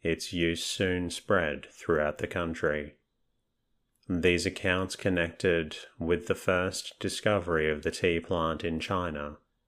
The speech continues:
are purely fabulous, and it is not until we come down to the fourth century of the Christian era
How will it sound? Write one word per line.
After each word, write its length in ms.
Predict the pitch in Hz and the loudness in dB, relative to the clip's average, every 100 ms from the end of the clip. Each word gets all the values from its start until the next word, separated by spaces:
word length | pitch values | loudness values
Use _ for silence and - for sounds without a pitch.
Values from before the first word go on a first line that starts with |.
| _ _ _ - | _ _ _ 0
are 140 | 80 | 0
purely 440 | - 95 82 80 | 0 2 2 2
fabulous, 840 | 78 - 85 80 73 71 69 - - _ _ _ _ _ _ _ _ _ _ _ | 0 2 2 2 0 0 -6 -12 -16 _ _ _ _ _ _ _ _ _ _ _
and 240 | - 87 85 | 2 4 4
it 160 | 85 | 2
is 180 | 85 82 | 0 0
not 440 | 87 85 87 - 101 | -2 -2 -2 -4 -2
until 400 | 90 - 92 85 | -2 2 2 2
we 100 | 87 | -2
come 320 | - 95 85 | 0 0 2
down 460 | 87 85 78 73 | 2 2 0 -4
to 140 | 73 87 | -2 -2
the 100 | 78 | -2
fourth 400 | - 87 78 - | -2 0 0 -2
century 720 | - 90 85 - 90 82 80 | -4 -2 -2 -2 0 0 0
of 140 | 78 76 | -2 -4
the 80 | |
Christian 500 | 80 - 90 - 92 | -2 0 0 0 -4
era 480 | 90 90 78 73 71 | -2 0 0 -2 -6